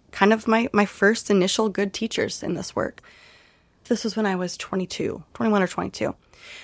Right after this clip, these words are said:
I'd gotten, um, an internship right out of undergrad, um, at a homeless shelter in Chicago through an organization called Breakthrough Urban Ministries. Really, really beautiful. Um, my, my internship was working with youth that at that point,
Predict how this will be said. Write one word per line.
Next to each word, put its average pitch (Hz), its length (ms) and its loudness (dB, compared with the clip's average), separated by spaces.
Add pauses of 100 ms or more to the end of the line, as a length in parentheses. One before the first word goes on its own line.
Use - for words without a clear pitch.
(160)
I'd 170 140 -4
gotten, 185 580 2
um, 175 300 0
an - 80 -6
internship 190 640 2 (800)
right 196 240 8
out 202 140 10
of 170 260 4
undergrad, 156 720 2 (120)
um, 170 520 0 (100)
at 175 300 2
a 170 80 4
homeless 190 340 4
shelter 165 320 -4
in 170 120 -4
Chicago - 600 -2 (420)
through 180 180 2
an 170 40 4
organization 165 480 0
called - 200 -6
Breakthrough 170 360 -2
Urban 165 280 -2
Ministries. - 540 -6
Really, 196 280 2
really - 240 -4
beautiful. - 480 -8 (600)
Um, 180 460 -6 (320)
my, 165 320 2
my 160 300 0
internship 262 800 6
was 170 460 4
working 202 400 4
with 170 160 -4
youth 180 380 2
that 160 300 4
at 175 200 0
that 226 180 8
point, 180 300 0